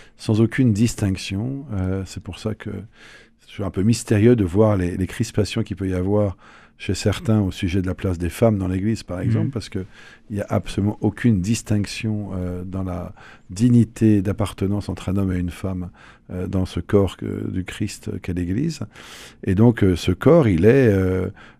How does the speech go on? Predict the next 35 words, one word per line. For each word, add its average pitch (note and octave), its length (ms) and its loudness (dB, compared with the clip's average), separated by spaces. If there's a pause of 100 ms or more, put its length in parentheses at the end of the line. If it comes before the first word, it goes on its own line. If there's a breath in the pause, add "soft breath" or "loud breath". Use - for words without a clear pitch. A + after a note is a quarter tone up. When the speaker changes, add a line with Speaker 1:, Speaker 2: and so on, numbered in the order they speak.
Speaker 1:
euh, G2 220 -8
saint F#2 180 -2
Paul G#2 200 4
le E2+ 160 2
dit A2 100 2
dans G2 120 0
sa - 120 -4
lettre F2+ 360 0
aux F#2 60 0
Corinthiens, G2 640 0
et G2+ 60 -4
entre G2 320 -2
les F#2 140 2
membres A#2 240 6
de G2+ 60 2
ce - 140 -2
corps, D3+ 380 4 (340 loud breath)
il - 80 0
y - 20 4
a F#2+ 60 4
différentes G2 480 2
fonctions, F#3 600 0
il G#2+ 40 -2
y - 20 0
a - 20 -4
différentes F#2+ 500 -4
missions, F3+ 460 0 (400 soft breath)
mais G#2 240 0
chaque, - 380 -2 (120)
chaque - 280 0
membre B2+ 420 6
est G#2+ 160 4
essentiel A2 400 0
aux D3 140 4
autres. F#3+ 320 -2